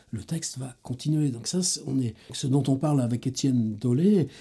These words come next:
euh, ça commence aussi avant Étienne Dolé. Alors cette, euh, collection de la B N F, ça veut dire que c'est, euh, c'est livres-là sont, sont scannés et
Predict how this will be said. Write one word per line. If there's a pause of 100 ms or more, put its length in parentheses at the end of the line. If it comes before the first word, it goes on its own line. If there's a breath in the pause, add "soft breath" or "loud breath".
(260 loud breath)
euh,
ça
commence
aussi
avant
Étienne
Dolé.
Alors
cette, (520 loud breath)
euh, (100)
collection
de
la
B
N
F,
ça
veut
dire
que
c'est, (340 loud breath)
euh,
c'est (540)
livres-là
sont, (300 loud breath)
sont
scannés
et